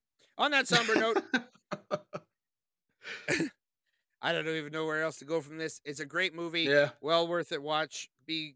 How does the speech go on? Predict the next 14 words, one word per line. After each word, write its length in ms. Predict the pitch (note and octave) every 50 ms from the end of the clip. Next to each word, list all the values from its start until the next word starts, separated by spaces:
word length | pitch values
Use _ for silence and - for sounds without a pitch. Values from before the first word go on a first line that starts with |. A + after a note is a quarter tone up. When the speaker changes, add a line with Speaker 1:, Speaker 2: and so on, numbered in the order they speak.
| _ -
Speaker 1:
cautious. 640 | D#3 D#3+ D#3+ D3 - - D#3+ C#3 - - - - _ _ _ _ _ B2+
Maybe 200 | C#3 D3+ C#3+ D3
watch 260 | C#3+ D3 D3+ D#3 -
it 60 | C#3+
with 120 | C#3+ D#3 D3
a 40 | C#3
friend, 320 | - - D#3 D#3 D#3 D3+
someone, 260 | - - D3+ D3+ D3 C#3+ C3
a 100 | C#3 C3
support 460 | - - C#3+ - - D#3 D3+ C#3+ - _ _ _ _
person 320 | D#3+ E3 D3+ - E3 D3+
if 160 | D3 C#3 -
you 80 | C#3+ C#3
need. 240 | C#3+ D3+ D3+ C#3+